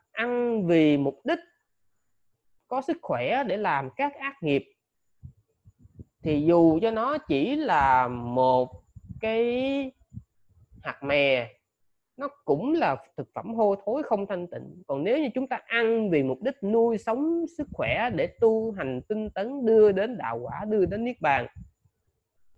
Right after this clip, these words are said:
thì đó là thực phẩm thanh tịnh. Đó là cái thứ nhất, là thực phẩm có thanh tịnh hay không thanh tịnh, không phải nó là bó rau hay miếng thịt mà nó thanh tịnh, mà thanh tịnh là vì chúng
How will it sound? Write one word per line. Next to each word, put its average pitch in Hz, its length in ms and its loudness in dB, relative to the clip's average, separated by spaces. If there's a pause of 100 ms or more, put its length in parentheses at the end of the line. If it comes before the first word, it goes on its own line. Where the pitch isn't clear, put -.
(680)
thì 139 180 0
đó 160 280 2
là 214 100 -4
thực - 180 -18
phẩm - 240 -14
thanh 139 120 -14
tịnh. - 160 -20 (2750)
Đó 185 160 -6
là 135 120 -2
cái 175 220 -10
thứ 208 80 -6
nhất, 247 160 0 (1900)
là 160 220 -8
thực 135 160 -8
phẩm 143 260 -4
có 262 120 -2
thanh 220 200 -2
tịnh 135 220 -2
hay 190 80 -4
không 190 260 -8
thanh 170 160 -8
tịnh, 117 280 -8
không 226 340 -2
phải 123 360 -2
nó 240 260 -2
là 196 100 -2
bó 180 220 0
rau 202 300 2
hay 190 100 -4
miếng 220 180 -6
thịt 156 160 -2 (140)
mà 127 220 -8
nó 151 260 -4
thanh 151 160 -6
tịnh, 143 300 -14
mà 117 120 -8
thanh 214 280 -4
tịnh 160 400 2
là 151 120 2
vì 143 420 4
chúng 233 140 -8